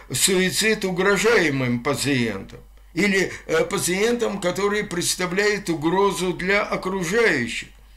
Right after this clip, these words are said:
Или для себя самого. Понимаете? Поэтому это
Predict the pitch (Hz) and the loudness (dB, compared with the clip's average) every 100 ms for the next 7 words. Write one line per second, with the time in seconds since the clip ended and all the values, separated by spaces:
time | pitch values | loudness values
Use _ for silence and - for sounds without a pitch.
0 | - - - - 156 160 135 175 - 185 | -20 -20 -18 -2 2 2 2 2 2 0
1 | 175 165 147 175 160 160 135 107 - - | 0 0 2 0 2 2 0 -4 -8 -20
2 | - - - - - - - - - 127 | -20 -20 -20 -20 -20 -20 -20 -20 -12 -6
3 | 143 190 226 170 120 139 185 202 196 214 | -2 0 0 -2 -6 -10 -4 -4 -2 -4
4 | 208 208 - - - 208 214 214 214 208 | -4 -4 -8 -14 -8 -4 0 2 2 0